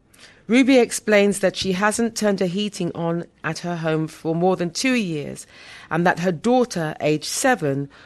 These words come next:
would likely go hungry if it weren't for the free school meals. Because some people now cannot affo-, afford to turn on their oven,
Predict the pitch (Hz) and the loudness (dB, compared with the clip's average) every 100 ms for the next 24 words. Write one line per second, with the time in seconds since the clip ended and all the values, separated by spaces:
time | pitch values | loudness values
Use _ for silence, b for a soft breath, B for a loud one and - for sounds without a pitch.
0 | B 175 175 190 226 247 - 220 220 208 | B -4 0 4 4 4 -2 0 2 2
1 | - 247 269 247 147 135 151 B B B | 2 0 2 0 -2 -4 -6 B B B
2 | B - 254 247 196 202 196 - 175 190 | B -2 0 -2 2 2 2 -2 -4 -4
3 | - 190 170 - 170 165 170 196 175 127 | -4 -4 -4 -6 -4 0 2 2 2 -4
4 | - - - _ _ _ _ _ _ _ | -10 -16 -16 _ _ _ _ _ _ _
5 | - b b b b b b - 220 294 | -20 b b b b b b -4 2 2
6 | - 262 233 233 226 208 185 175 170 180 | 2 0 0 -2 -2 -2 0 0 2 2
7 | 190 190 180 180 180 175 - - 185 180 | 0 -2 -2 -2 -2 -6 -6 0 0 0
8 | 170 - 202 185 175 175 - 185 170 165 | -2 -4 0 0 0 -6 -4 -2 -2 -2
9 | - 165 160 156 - 180 143 131 175 | -4 -2 -2 -2 -2 -2 -2 -4 -6